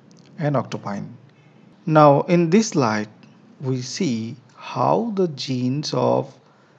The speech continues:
T D N A produce the products. So A U X A and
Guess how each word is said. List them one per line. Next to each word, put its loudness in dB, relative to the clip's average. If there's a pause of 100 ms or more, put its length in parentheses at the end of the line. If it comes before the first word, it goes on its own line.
(260)
T 2
D 2
N -2
A -8 (1400)
produce -2 (220)
the -6
products. -2 (640)
So 2 (120)
A 8
U 8
X 2
A 0 (540)
and 2